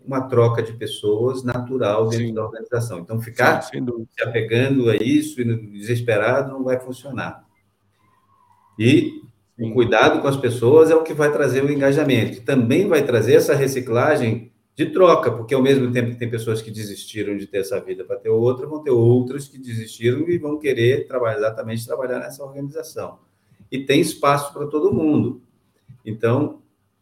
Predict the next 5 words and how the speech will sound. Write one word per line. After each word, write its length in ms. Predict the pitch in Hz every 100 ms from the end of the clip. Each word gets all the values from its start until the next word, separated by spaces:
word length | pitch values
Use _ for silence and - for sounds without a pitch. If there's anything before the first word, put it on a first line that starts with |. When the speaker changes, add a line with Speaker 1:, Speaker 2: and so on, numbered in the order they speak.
| _ _
Speaker 1:
o 80 | 107
cuidar 460 | - 117 107 113
das 160 | 113 113
pessoas, 1120 | - 117 - 113 110 104 104 101 101 - _ 110
o 500 | 101 98 92 92